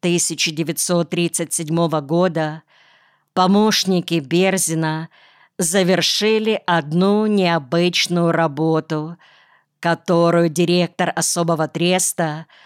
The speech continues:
обязался сделать до отпуска. Это был долгосрочный перспективный план развития Дальстроя.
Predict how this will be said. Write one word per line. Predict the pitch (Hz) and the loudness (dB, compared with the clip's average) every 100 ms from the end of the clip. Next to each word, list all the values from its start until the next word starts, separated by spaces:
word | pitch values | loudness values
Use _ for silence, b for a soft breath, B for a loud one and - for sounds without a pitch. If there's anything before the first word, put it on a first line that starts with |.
| B B - | B B -2
обязался | 180 175 160 156 185 208 214 208 | 0 2 0 2 2 2 0 -2
сделать | 180 160 160 160 156 160 156 - | -2 -2 -2 0 0 -2 -2 -6
до | 156 160 156 - | -4 -2 -2 -2
отпуска. | 156 151 - 151 - - 151 147 165 _ _ _ _ _ _ _ _ _ _ - | -2 -2 -4 -6 -6 -6 -10 -10 -16 _ _ _ _ _ _ _ _ _ _ 0
Это | 175 175 180 | 0 2 0
был | 160 170 175 175 175 170 | 0 2 4 4 4 0
долгосрочный | 147 175 170 151 170 - - 175 185 180 - 180 175 160 160 | 0 2 2 2 0 0 0 4 4 4 0 0 0 -2 -6
перспективный | - 175 151 - 180 - 180 175 165 160 | -4 -2 -2 -4 -6 -4 -4 -2 0 -2
план | - 135 165 175 180 175 b b b - | -4 -2 2 2 2 -2 b b b -4
развития | 175 165 151 - 131 180 185 - 185 185 | 0 2 0 -2 0 0 0 0 0 0
Дальстроя. | 160 160 143 - - 165 156 151 143 151 | 0 -2 -2 -4 -2 0 0 0 -4 -10